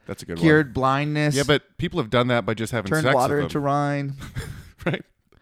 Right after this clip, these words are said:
Speaker 1: Earlier on, they've just had sex with them and they've come back.
Speaker 2: Well, he laid on top of the boy, dick to dick, eye to eye.
Speaker 1: Yeah.
Speaker 2: We don't know if there was penetration. It does not say that
Speaker 1: We,
Speaker 2: there was
Speaker 1: we know he
Speaker 2: penetration.
Speaker 1: busted for sure. We don't know
Speaker 2: Covered
Speaker 1: if
Speaker 2: him
Speaker 1: he was
Speaker 2: in
Speaker 1: inside.
Speaker 2: the, the,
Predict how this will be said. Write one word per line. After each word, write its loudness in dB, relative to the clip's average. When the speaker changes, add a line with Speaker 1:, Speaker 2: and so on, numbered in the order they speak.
Speaker 1:
Earlier 2
on, 0
they've 0
just -4
had -4
sex -4
with -10
them -8
and -8
they've -8
come -8
back. -4
Speaker 2:
Well, -2
he -4
laid 0
on 2
top -2
of -4
the -2
boy, -2
dick -6
to -8
dick, -6
eye -2
to -6
eye. -6
Speaker 1:
Yeah. -10
Speaker 2:
We -6
don't 2
know 4
if -4
there -2
was -4
penetration. -6
It -16
does 0
not -2
say 4
that -4
Speaker 1:
We, 2
Speaker 2:
there 0
was 0
Speaker 1:
we 4
know 4
he 4
Speaker 2:
penetration. -6
Speaker 1:
busted 0
for -6
sure. -8
We -6
don't 4
know 6
Speaker 2:
Covered 6
Speaker 1:
if 8
Speaker 2:
him 2
Speaker 1:
he 2
was 4
Speaker 2:
in 0
Speaker 1:
inside. -6
Speaker 2:
the, 2
the, 4